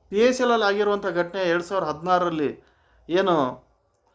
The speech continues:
ಸುಪ್ರೀಂ ಕೋರ್ಟ್ ನ್ಯಾಯಾಧೀಶರು ಆದೇಶ ಮಾಡಿದ್ರು, ಇನ್ನೂವರೆಗೆ ನಮ್ಗೆ ದುಡ್ಡು ಕೊಡ್ತಾನೆ ಇದ್ದಾರಲ್ಲ ಲೋಧಾ ಸಮಿತಿಯವರು, ಅದನ್ನ ಒಂದೇ ವಿಚಾರ, ವಿಚಾರ ಇಟ್ಕೊಳ್ಳೋಣ ನಾವು.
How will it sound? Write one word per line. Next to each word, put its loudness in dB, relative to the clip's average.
ಸುಪ್ರೀಂ 2
ಕೋರ್ಟ್ 4
ನ್ಯಾಯಾಧೀಶರು 2
ಆದೇಶ 2
ಮಾಡಿದ್ರು, 2
ಇನ್ನೂವರೆಗೆ 2
ನಮ್ಗೆ -4
ದುಡ್ಡು -4
ಕೊಡ್ತಾನೆ -4
ಇದ್ದಾರಲ್ಲ -2
ಲೋಧಾ -2
ಸಮಿತಿಯವರು, -4
ಅದನ್ನ 2
ಒಂದೇ 0
ವಿಚಾರ, 0
ವಿಚಾರ -2
ಇಟ್ಕೊಳ್ಳೋಣ -2
ನಾವು. -10